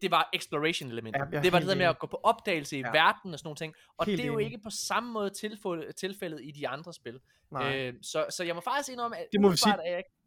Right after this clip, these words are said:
Speaker 2: Det er svært at, jeg, altså jeg, jeg, jeg føler, at jeg er fuldstændig enig i din, hvad skal man sige, din, din, hvad hedder det, øhm, ja,
Speaker 1: Ja.
Speaker 2: dit udgangspunkt her.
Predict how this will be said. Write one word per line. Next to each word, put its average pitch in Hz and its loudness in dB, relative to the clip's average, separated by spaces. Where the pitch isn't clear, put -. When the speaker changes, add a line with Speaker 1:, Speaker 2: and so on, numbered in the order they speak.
Speaker 2:
Det 190 6
er 175 8
svært 220 10
at, 165 4
jeg, 190 -2
altså 185 2
jeg, 180 8
jeg, 175 4
jeg 185 4
føler, 214 8
at 202 8
jeg 165 8
er 151 6
fuldstændig 190 2
enig 196 2
i 175 2
din, 143 -4
hvad 143 -6
skal - -8
man 143 -4
sige, 151 -4
din, 139 -4
din, 143 -6
hvad 135 -6
hedder 139 -4
det, 139 -8
øhm, 135 -10
ja, 147 -2
Speaker 1:
Ja. 147 2
Speaker 2:
dit 156 0
udgangspunkt 196 -2
her. 170 4